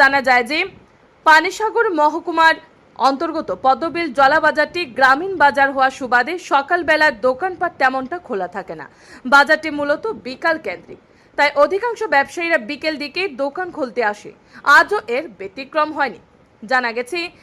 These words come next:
জলাবাজারের একটি মুদি দোকান সহ আরও দুটি কসমেটিক দোকানের মালিকগণ বিকেল চারটা নাগাদ দোকান খুলতে এসে চক্ষু চড়ক গাছ। পরপর তিনটি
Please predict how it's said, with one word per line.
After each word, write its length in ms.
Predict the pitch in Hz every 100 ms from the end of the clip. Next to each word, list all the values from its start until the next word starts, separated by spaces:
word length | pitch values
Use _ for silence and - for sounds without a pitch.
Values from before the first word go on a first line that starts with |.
| - -
জলাবাজারের 720 | 240 320 349 415 480 480 480 311
একটি 160 | 311 359 294
মুদি 240 | 285 339 277
দোকান 260 | 285 285 269 262
সহ 140 | 302 302 381 269
আরও 140 | 311 330
দুটি 180 | 349 359 269
কসমেটিক 460 | 262 262 349 392 285 302
দোকানের 360 | 285 294 285 269
মালিকগণ 400 | 240 233 214 349 277
বিকেল 240 | 262 277 277
চারটা 280 | 294 269 359
নাগাদ 260 | 359 349 349 226
দোকান 240 | 247 302 320
খুলতে 260 | 285 254 240 233
এসে 180 | 233 349 -
চক্ষু 320 | 330 320 349 370 -
চড়ক 260 | 208 175 170
গাছ। 160 | 202 - - _ _ _ - -
পরপর 340 | 339 339 415 440
তিনটি 260 | 370 349